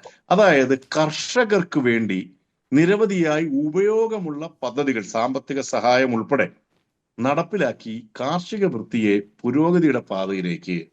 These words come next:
നയിക്കണം. മറ്റൊന്ന്, ഈ ന-, കൊല്ലത്തിന്റെ കാര്യം പറഞ്ഞാൽ കശുവണ്ടി ഫാക്ടറികളാണ്. പല കശുവണ്ടി ഫാക്ടറികളും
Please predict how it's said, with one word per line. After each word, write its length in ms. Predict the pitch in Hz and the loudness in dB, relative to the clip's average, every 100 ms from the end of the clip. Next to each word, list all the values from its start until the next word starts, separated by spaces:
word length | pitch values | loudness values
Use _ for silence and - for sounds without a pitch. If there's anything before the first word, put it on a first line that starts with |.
| - | -6
നയിക്കണം. 440 | 98 87 85 73 - _ _ _ _ _ _ _ _ - | -4 -4 -6 -12 -16 _ _ _ _ _ _ _ _ 0
മറ്റൊന്ന്, 460 | 135 196 180 160 160 | 2 4 6 4 2
ഈ 180 | 147 - - | -2 -4 -6
ന-, 480 | 123 113 - _ - | -4 -4 -6 _ -2
കൊല്ലത്തിന്റെ 520 | 127 139 180 180 190 | 4 4 4 2 2
കാര്യം 260 | 180 147 151 | 4 4 2
പറഞ്ഞാൽ 240 | 143 139 127 | 0 -2 -4
കശുവണ്ടി 340 | 101 127 135 | -4 0 2
ഫാക്ടറികളാണ്. 580 | 131 113 - 90 73 67 _ _ _ - | 2 0 -2 -8 -8 -14 _ _ _ -2
പല 120 | 151 | 0
കശുവണ്ടി 400 | 185 165 170 165 | 2 2 2 2
ഫാക്ടറികളും 600 | 160 151 139 139 131 127 | 4 2 2 0 2 0